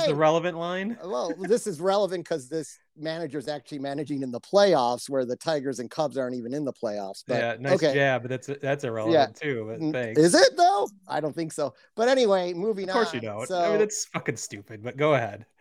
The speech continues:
Speaker 1: uh, moving on.
Speaker 2: Yes.
Speaker 1: So, uh, you know, the, we know what happened in the end in two thousand eleven. The Cardinals won the World Series. Um, but, uh,
Speaker 2: Moving on!
Speaker 1: game three, you get Dylan Cease back at home,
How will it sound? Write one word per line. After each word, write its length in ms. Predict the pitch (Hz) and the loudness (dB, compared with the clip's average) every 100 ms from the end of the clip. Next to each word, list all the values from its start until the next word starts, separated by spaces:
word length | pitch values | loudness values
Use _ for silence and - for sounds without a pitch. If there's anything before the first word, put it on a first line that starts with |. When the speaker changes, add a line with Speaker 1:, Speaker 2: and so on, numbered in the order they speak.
| _ | _
Speaker 1:
uh, 220 | 170 165 156 | -2 0 0
moving 320 | 202 190 185 | -2 -2 -4
on. 560 | 196 180 147 143 139 - _ _ | -4 -4 -4 -8 -12 -18 _ _
Speaker 2:
Yes. 540 | 180 175 117 - - - _ _ _ | -2 0 0 -6 -10 -16 _ _ _
Speaker 1:
So, 400 | 143 - 175 165 | -12 -2 0 2
uh, 380 | 156 143 139 131 | 2 0 0 -4
you 160 | 123 135 | -6 -8
know, 160 | 135 | -8
the, 220 | 117 117 107 - | -8 -10 -10 -10
we 140 | 143 | -4
know 140 | 143 123 | -2 -4
what 180 | 113 | -6
happened 340 | 117 120 - 110 | -6 -8 -8 -12
in 80 | 104 | -12
the 140 | 107 | -12
end 100 | 104 | -12
in 80 | 92 | -10
two 160 | - | -6
thousand 300 | 101 98 92 | -4 -4 -6
eleven. 420 | 95 95 98 92 90 | -6 -4 -4 -6 -14
The 140 | 87 _ | -16 _
Cardinals 440 | - 104 92 87 95 | -2 -2 -2 -6 -6
won 100 | 95 | -6
the 80 | |
World 260 | 92 92 90 | -4 -4 -4
Series. 460 | - 139 127 117 - - - - | 2 6 6 4 -2 -18 -4 4
Um, 380 | 170 170 160 143 110 | 6 6 2 -2 0
but, 280 | 190 180 165 _ - | 4 4 2 _ -6
uh, 180 | 151 180 | 8 12
Speaker 2:
Moving 440 | 339 381 349 349 - 320 | 12 12 12 4 4 10
on! 1400 | 311 311 311 302 285 262 240 196 160 135 - 170 151 123 | 12 12 12 12 12 12 12 10 6 -2 -8 -6 -6 2
Speaker 1:
game 320 | 185 240 269 | 6 6 6
three, 800 | - - 277 302 160 151 202 185 _ _ _ _ _ _ _ _ _ | 2 2 4 6 6 2 -2 -8 _ _ _ _ _ _ _ _ _
you 180 | - 160 | -2 2
get 240 | 170 185 117 | 2 2 4
Dylan 340 | 214 247 196 | 6 6 2
Cease 380 | - 220 202 - | -4 -8 -8 -6
back 260 | 170 156 156 | -2 -2 -2
at 140 | 143 | -6
home, 480 | 120 160 127 120 147 | -2 0 0 -4 -10